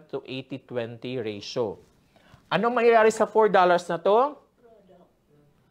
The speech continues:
Wala na, ma'am. Idodonate na niya to sa Prive. So, nafa-flush out na to. The following day, magko-compute na naman. The following day, si Dante,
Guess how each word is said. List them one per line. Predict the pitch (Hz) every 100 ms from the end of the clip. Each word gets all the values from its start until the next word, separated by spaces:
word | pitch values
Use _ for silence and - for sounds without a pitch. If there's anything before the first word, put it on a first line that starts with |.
| _
Wala | 160 196 233 240
na, | 240
ma'am. | 208 160 143 131 123 123 - -
Idodonate | - 151 185 185 220 233 226
na | 220
niya | 214
to | 208
sa | 190 185
Prive. | 185 185 190 190 151 117 - - _ _ _
So, | - - 175 175 185 -
nafa-flush | 185 214 220 220 220 190 160 - -
out | 143 139
na | 139 127 120
to. | 143 127 95 92 _ _ _ _ _
The | 135 147
following | 190 214 247 254 247 175
day, | 180 180 185
magko-compute | 147 131 139 - 131 127 127 -
na | 120
naman. | 113 120 143 135 104 101 107 _ _ _ _ _ _ _ _ _ _
The | 175 214
following | 214 339 392 370 330 185
day, | 170 165 165 175 180 -
si | - 247
Dante, | 180 220 226 233 233 170 156 156 160